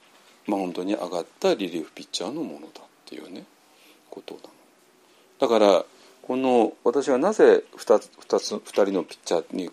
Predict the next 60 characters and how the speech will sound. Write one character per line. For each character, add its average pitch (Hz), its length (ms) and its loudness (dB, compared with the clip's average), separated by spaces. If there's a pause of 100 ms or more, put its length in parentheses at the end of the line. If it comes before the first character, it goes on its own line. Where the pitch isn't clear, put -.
そ - 220 -10
こ - 120 -8
ま 151 140 0
で 127 80 2
こ 87 140 -4
だ 82 80 -2
わ 82 120 -2
る 80 80 -10
か - 120 -10
っ - 20 -20
て - 160 -16
い 82 80 -10
う - 40 -12
と、 160 360 4 (920)
そ 113 120 -6
の、 95 220 -2 (480)
ピ 170 80 -8
ッ 160 100 -16
チ - 140 0
ャ 98 40 6
ー - 20 6
を 87 100 2
一 - 240 -4
人 220 80 -2
と 101 160 -4
し - 80 -4
て 95 100 -4
限 107 240 -4
定 107 140 -6
し 98 60 -10
た 104 120 -8
時 101 280 -8
の、 95 260 -2
そ - 220 -6
の、 160 120 -2 (720)
あ 131 80 0
ま 190 160 -4
り 240 140 -4
の 147 180 0
限 95 280 -6
界 85 180 -6
っ - 40 -14
て - 160 -20
い - 40 -18
う - 20 -18
の 80 60 -18
か 104 160 -18
な、 131 120 -18 (1400)
を 120 300 2 (140)
嫌 135 220 4
っ - 20 2
て 139 100 2
ほ 92 60 0
ど 80 80 -8
見 - 120 -12
て - 120 -4
き - 80 -14
た - 100 -14
か - 120 -20
ら。 - 60 -20